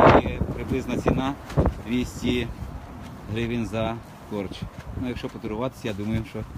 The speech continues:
відсотків десять можна забрати. Дальше дельфініум. Дельфініум класний, крутий, показую,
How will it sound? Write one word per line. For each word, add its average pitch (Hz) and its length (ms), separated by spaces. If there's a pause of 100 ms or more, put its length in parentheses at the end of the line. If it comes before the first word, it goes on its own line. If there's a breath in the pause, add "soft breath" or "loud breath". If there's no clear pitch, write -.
відсотків 104 360
десять 104 300
можна 101 260
забрати. 95 420 (480 loud breath)
Дальше 104 280
дельфініум. 113 840 (720)
Дельфініум - 480 (760)
класний, 110 360
крутий, 104 380
показую, 110 560